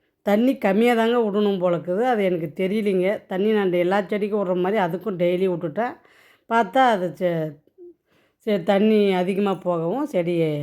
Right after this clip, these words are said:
வேரல்கள் பிரச்சனை வந்துருச்சுங்க. சரி வாங்க அடுத்தது நம்ம வந்து காயோடைய பார்க்கலாம். பாருங்க புடலங்காய் ரெண்டு கிலோ இருக்குதுங்க. ரெண்டு கிலோவுக்கு மேலே தான் வருமே தவிர கம்மியா இருக்காதுங்க.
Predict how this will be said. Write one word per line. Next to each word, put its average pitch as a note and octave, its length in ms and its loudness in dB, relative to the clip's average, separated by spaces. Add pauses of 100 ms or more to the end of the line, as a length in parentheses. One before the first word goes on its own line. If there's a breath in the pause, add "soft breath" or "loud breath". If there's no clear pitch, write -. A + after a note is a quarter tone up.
(220)
வேரல்கள் F3 500 2
பிரச்சனை F3 360 -8
வந்துருச்சுங்க. C#3+ 540 -8 (760)
சரி F#3+ 140 2
வாங்க F#3+ 320 2 (160)
அடுத்தது F3+ 440 -2
நம்ம F3 300 0
வந்து F3 320 -2
காயோடைய F3+ 540 2 (280)
பார்க்கலாம். D3+ 500 -12 (1200)
பாருங்க F#3 420 2
புடலங்காய் G3 640 0 (460)
ரெண்டு F#3 300 -2
கிலோ F#3 220 -2
இருக்குதுங்க. E3 480 -2 (840)
ரெண்டு F#3 240 -2
கிலோவுக்கு G#3 380 -2
மேலே F3+ 320 2
தான் G#3+ 180 2
வருமே F#3+ 300 0
தவிர F#3 320 -2
கம்மியா F3 400 -2
இருக்காதுங்க. D#3+ 540 -4